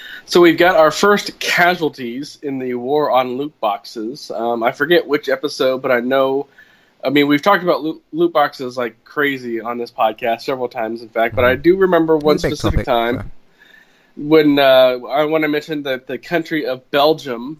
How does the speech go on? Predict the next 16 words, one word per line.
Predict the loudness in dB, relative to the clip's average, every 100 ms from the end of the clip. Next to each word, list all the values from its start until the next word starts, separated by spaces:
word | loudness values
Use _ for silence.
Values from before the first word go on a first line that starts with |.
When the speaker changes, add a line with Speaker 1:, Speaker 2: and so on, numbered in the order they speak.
| -18
Speaker 1:
officially | -8 -6 -4 -6
declared | -6 -6 -4 -4 -6
them | -8
as | -8 -14 -12
gambling | -2 2 2 0 -4 -4 -4
under | -4 -2
their | -4
gaming | -2 0 2 0
commission, | -2 -8 -8 -6 -6 -6 -10 -20 -20 _ 0
and | 2 4 4 2
they | 2
threatened | 2 0 2 0
very, | 2 4 4
very | 0 -4 -6
stiff, | -12 -4 -2 -2 -8 _
uh, | -6 -4 -6